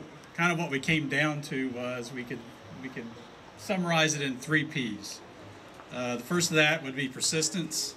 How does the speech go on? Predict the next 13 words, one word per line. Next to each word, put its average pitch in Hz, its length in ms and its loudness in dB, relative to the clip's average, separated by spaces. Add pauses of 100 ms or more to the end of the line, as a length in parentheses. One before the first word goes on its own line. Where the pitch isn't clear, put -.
(560)
I 135 60 -6
think, 135 140 0
as 139 160 2
you 139 80 0
know, 143 440 2 (160)
a 123 60 -8
large 147 380 2
project 143 400 2
like 131 180 -2
this 143 240 0
doesn't 131 280 -4
happen 131 340 -4
overnight. 120 480 -4